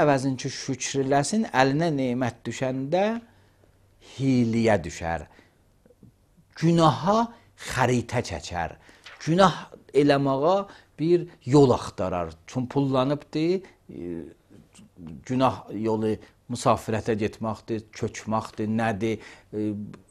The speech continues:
ailəsini tək qoyub buraxmaqdır. Bunlarla, e, xəritə axtarar günah eləməyə. Bu bir ayədir. İkinci ayə buyurur ki, bəzilərə biz nemət verəndə, əvəzin ki, bu nemətin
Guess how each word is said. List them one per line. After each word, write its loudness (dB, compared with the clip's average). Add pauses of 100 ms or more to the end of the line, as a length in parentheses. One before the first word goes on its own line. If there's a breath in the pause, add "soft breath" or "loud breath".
ailəsini -2 (500 loud breath)
tək -4
qoyub -2 (340 soft breath)
buraxmaqdır. 0
Bunlarla, 6 (260 loud breath)
e, -2
xəritə -2
axtarar -6
günah -6
eləməyə. -14 (220 loud breath)
Bu 4
bir 10
ayədir. 4 (800 loud breath)
İkinci 2
ayə 4 (320)
buyurur -2
ki, -4 (140)
bəzilərə 2
biz -8
nemət -4
verəndə, -6
əvəzin -8
ki, -14
bu -6
nemətin -4